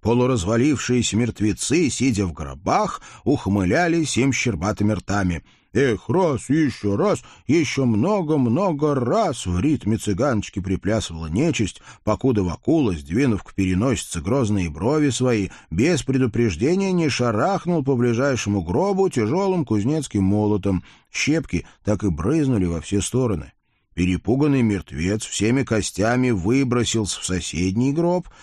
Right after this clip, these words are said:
который, не выдержав перегруза, нырнул в сторону, ударяя носом в бочину гроба третьего и всей мебелью врезаясь в обалдевшую толпу нечистой силы.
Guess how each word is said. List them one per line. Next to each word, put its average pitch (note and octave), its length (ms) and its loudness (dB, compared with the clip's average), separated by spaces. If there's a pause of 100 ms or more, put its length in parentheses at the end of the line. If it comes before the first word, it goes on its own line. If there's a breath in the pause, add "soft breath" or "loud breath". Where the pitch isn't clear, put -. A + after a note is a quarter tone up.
(140 loud breath)
который, A#2 380 0
не D#3+ 140 2
выдержав D3 480 0
перегруза, A#2+ 580 2
нырнул A#2 400 2
в - 60 -8
сторону, E3 640 0 (160 loud breath)
ударяя G#2+ 520 2
носом A#2 460 0
в E2 80 -4
бочину F#2 480 0
гроба E2 420 -2
третьего C#3 720 0 (240 loud breath)
и B2+ 220 4
всей D3+ 480 2
мебелью C#3+ 640 2
врезаясь A2+ 640 0
в G#2+ 80 2
обалдевшую A2+ 880 0
толпу A#2 520 0
нечистой G#2+ 720 0
силы. F#2+ 500 0